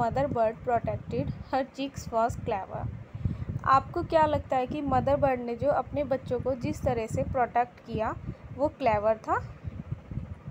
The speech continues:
What would you do if someone wanted to harm you? अगर आपको कोई हार्म पहुंचाना चाहता उस समय आप क्या करते? So the answer is yes।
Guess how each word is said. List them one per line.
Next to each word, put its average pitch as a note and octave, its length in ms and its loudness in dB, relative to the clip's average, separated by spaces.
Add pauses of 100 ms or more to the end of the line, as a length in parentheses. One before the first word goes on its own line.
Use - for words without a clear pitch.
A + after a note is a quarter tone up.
(1500)
What E4 280 8
would F#4 260 2
you G4+ 200 4
do B3+ 220 -2 (180)
if F4+ 100 2
someone C4 560 -2
wanted A3+ 440 -2
to D#4+ 100 -2
harm A3+ 340 -2
you? C4+ 100 -4 (340)
अगर B3+ 260 4
आपको A#3+ 600 2 (360)
कोई D4+ 140 4
हार्म C4+ 300 4
पहुंचाना A3+ 480 0
चाहता G#3 320 -4
उस D4+ 240 -2
समय B3 220 -2
आप D#4+ 220 -2
क्या F4+ 160 6
करते? D#4+ 420 0 (960)
So B3+ 120 -2
the B3 240 4
answer B3 320 -4
is - 320 -10
yes। G#3+ 240 0